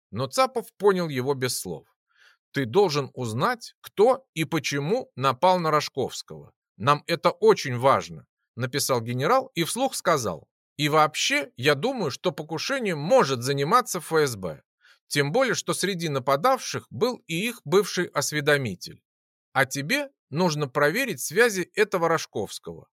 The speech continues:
Мы до сих пор не уверены, что он и есть верховный судья, которого мы так долго ищем». Генерал сгрёб все бумаги и каждую методично разорвал на мелкие клочки. Затем достал зажигалку, щёлкнул.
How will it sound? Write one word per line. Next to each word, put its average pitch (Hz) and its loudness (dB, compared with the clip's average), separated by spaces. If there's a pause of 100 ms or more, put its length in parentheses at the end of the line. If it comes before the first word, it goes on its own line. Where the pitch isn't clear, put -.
Мы 196 -2
до 233 2
сих 233 -2
пор 170 4
не 123 -4
уверены, 131 -4
что - -2
он 254 2 (100)
и 214 -2
есть 185 -2
верховный 160 0
судья, 110 -6 (300)
которого 135 2
мы 226 -4
так 135 0
долго 135 2
ищем». 92 -10 (460)
Генерал 165 0
сгрёб 170 0
все 156 -2
бумаги 98 -6 (140)
и 131 -10
каждую 123 0
методично 143 -2
разорвал 131 2
на 151 -2
мелкие 175 -4
клочки. 135 -4 (360)
Затем 185 0
достал 156 2
зажигалку, 190 0
щёлкнул. 98 -2